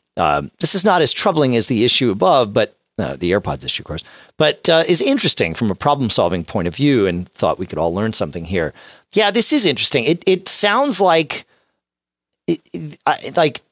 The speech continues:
maybe the other person is using a Mac because they're sending, they're, they're modifying the permissions of the document and maybe,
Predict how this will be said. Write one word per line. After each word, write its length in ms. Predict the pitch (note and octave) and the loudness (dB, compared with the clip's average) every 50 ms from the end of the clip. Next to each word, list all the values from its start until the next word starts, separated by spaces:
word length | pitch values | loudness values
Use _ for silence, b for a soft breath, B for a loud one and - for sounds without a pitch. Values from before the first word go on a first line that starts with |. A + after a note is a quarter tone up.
| _ _ | _ _
maybe 460 | E3 C#3+ D3+ D#3 G3+ C4 D#4 C#4+ A#3+ | 0 2 2 2 2 2 0 2 2
the 140 | D#3+ C3+ C3 | 2 2 2
other 120 | C3 C#3 B2 | 2 2 0
person 400 | - - D#3 D3 - - D3 A#2+ - | 0 0 0 0 2 0 -2 -2 -2
is 300 | C3 D3 E3+ - - D3+ | 0 0 0 0 0 0
using 360 | D3 E3 F3+ E3+ F3+ E3+ D3 | 0 0 0 2 2 0 0
a 40 | A#2+ | 0
Mac 640 | G#2+ G#2 G#2 A2 A#2+ D#3 G#3 A#3 A#3 - - - _ _ _ _ _ _ _ _ _ _ _ | 0 0 0 0 0 0 0 -2 -4 -6 -12 -16 _ _ _ _ _ _ _ _ _ _ _
because 760 | D3+ B2+ A#2 - D#3 F3+ F3 D#3+ D#3 D3+ D#3 C#3+ - - - - _ _ _ | -6 -4 -2 0 2 4 4 4 4 4 2 2 0 0 -2 -4 _ _ _
they're 240 | C3+ C3 C#3 C3 B2+ | -2 0 2 2 2
sending, 680 | - - - - D3+ D3+ D#3+ E3 E3 D#3 D3+ D3+ A#2 | 2 0 0 0 0 0 2 2 2 2 0 0 0
they're, 220 | A#2+ C#3 C#3 D3 C#3+ - | 0 2 0 0 -2 -2
they're 260 | A#2+ D3 D3+ E3 F3 | 0 2 2 2 2
modifying 920 | D3+ C#3+ C#3 C#3 C#3+ D3 D#3 C#3+ - - D#3 C#3+ C#3 C#3+ C#3 C#3 C#3 C#3+ | 2 2 2 4 4 2 2 0 -2 0 0 2 4 4 2 2 2 2
the 80 | B2+ G#2 | 0 -2
permissions 720 | - - - A#2 A2 B2 B2 - - E3+ D3 D3 C#3 - - - - | -2 -4 -2 0 0 0 0 0 0 0 0 0 0 -2 -4 -2 -2
of 180 | A#2 A#2 G2+ G2 | -2 -2 0 -2
the 80 | G2+ | -4
document 720 | F2+ E2 - A2 A2 C3 C#3 - - E3 F3 F#3+ F#3 F3 - | -2 0 2 2 2 2 2 0 0 0 2 2 0 -2 -2
and 260 | - G#2+ G#2+ G#2 G2+ | -2 -2 0 0 0
maybe, 560 | G#2 A2 B2 D#3 F3+ E3+ G3+ G3 F#3+ F#3 E3+ | 0 0 0 -2 -2 -4 -2 0 0 0 -2